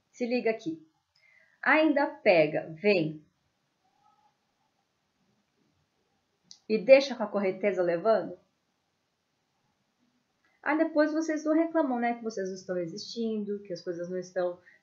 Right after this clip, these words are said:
que as possibilidades não acontecem, porque esse mês de abril vocês estão, tipo, ah, deixa acontecer, vai. Deixa, não, não, não compensa mais eu ficar brigando, não compensa mais eu ficar lutando,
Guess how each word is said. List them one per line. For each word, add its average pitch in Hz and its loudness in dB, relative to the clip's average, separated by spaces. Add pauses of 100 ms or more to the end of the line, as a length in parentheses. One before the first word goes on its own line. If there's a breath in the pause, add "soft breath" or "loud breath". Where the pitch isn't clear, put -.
(100)
que 180 0
as 175 -2
possibilidades 175 0
não 180 -6
acontecem, 220 -6
porque 240 -2 (540 soft breath)
esse 220 2
mês 226 2
de 226 2
abril 226 2 (1400)
vocês - -4 (300)
estão, 311 6
tipo, 262 -10
ah, 254 2 (560)
deixa 302 -2
acontecer, 202 -4
vai. 214 -2 (760)
Deixa, 226 2
não, 208 -6
não, 202 -10 (120)
não 208 -2
compensa 208 -4
mais 190 -2
eu 190 -8
ficar - -10
brigando, 170 -4
não 220 -6
compensa 208 -8
mais 196 -8
eu 202 -10
ficar - -6
lutando, 226 -4